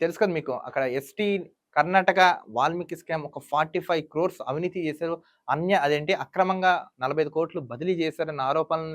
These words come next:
మీద ఈయన స్పందించారు. యావత్ దేశం మొత్తం ఇప్పుడు ఇది బయటకు వస్తున్నాం, ఆ అక్కడ వర్క్ చేసే సూపరింటెండెంట్ ఈ చెప్పడంతో ఇది మొత్తం దేశంలో పెద్ద వైరల్ అయింది. స్వయాన కర్ణాటక సీఎం అయిన సిద్ధరామయ్య అసెంబ్లీలో ప్రకటిస్తూ తెలిపారు. So ఇప్పుడు ఈ లింకులు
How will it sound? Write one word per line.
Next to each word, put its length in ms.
మీద 100
ఈయన 220
స్పందించారు. 560
యావత్ 320
దేశం 360
మొత్తం 240
ఇప్పుడు 240
ఇది 100
బయటకు 260
వస్తున్నాం, 320
ఆ 40
అక్కడ 200
వర్క్ 200
చేసే 240
సూపరింటెండెంట్ 480
ఈ 20
చెప్పడంతో 480
ఇది 160
మొత్తం 200
దేశంలో 320
పెద్ద 220
వైరల్ 280
అయింది. 180
స్వయాన 460
కర్ణాటక 420
సీఎం 300
అయిన 220
సిద్ధరామయ్య 680
అసెంబ్లీలో 420
ప్రకటిస్తూ 360
తెలిపారు. 300
So 100
ఇప్పుడు 220
ఈ 20
లింకులు 280